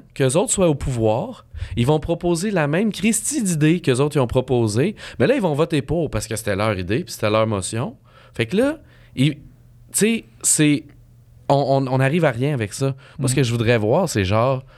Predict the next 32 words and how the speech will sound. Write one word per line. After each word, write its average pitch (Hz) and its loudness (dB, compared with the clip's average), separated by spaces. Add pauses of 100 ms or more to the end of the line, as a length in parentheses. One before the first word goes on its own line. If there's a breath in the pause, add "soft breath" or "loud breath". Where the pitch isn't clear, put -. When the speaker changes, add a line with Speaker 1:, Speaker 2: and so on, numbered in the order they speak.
(640 soft breath)
Speaker 1:
Françoise 156 0
David 139 2
puis - -16
Pierre-Carl 135 -4
Pellado 120 0
qui - -8
s'entendent 139 0
sur 107 -4
une 107 0
politique 117 0
culturelle, 127 0
économique 120 2
Speaker 2:
Ouais. - -20
Speaker 1:
puis 117 2
éducationnelle, 110 0
genre. 107 -6
Speaker 2:
Qui 165 0
a 170 4
un 175 4
problème 165 2
puis - -10
qui - -10
se - -4
mettent 156 0
ensemble 143 2
pour 156 2
trouver 139 0
la 131 4
solution 135 2
Speaker 1:
Oui. 311 6
Speaker 2:
qui, 123 -4
qui, - 0